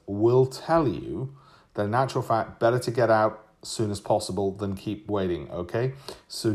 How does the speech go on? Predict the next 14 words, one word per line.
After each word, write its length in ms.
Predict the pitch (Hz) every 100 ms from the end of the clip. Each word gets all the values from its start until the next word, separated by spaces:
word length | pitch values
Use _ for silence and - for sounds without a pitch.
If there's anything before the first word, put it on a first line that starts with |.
| 98
just, 640 | - 127 147 151 - - - - -
uh, 260 | 113 113 98
be 180 | 104 107
careful, 760 | - 117 98 - 104 101 98 - -
uh, 280 | - 101 101 - - _ _ _ _ -
about 440 | 101 113 104 104
that 280 | 104 95 -
as 260 | 104 95 95
well. 300 | 104 107 - - _
Now, 240 | 117 113 -
I'm 180 | 135 170
gonna, 240 | 165 127 - -
this 160 | 131
initial, 580 | 117 135 147 147 113 -